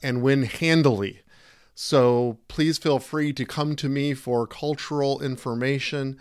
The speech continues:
uh, but you may not want to come to me for sports, uh, prognostication,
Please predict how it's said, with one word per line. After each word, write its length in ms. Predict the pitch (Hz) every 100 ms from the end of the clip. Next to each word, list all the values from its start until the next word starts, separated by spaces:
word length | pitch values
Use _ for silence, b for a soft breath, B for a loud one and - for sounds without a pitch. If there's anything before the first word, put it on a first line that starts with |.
| B B B
uh, 280 | - 110 110
but 140 | 123
you 140 | 120 117
may 140 | 127
not 240 | 131 127
want 160 | 127 120
to 60 | 117
come 260 | - 117 110
to 120 | 113
me 240 | 110 110
for 380 | 101 - 104 104
sports, 640 | - - 117 110 - - - B B B B
uh, 200 | 107 104
prognostication, 1160 | - 110 104 107 107 - 110 127 120 - 98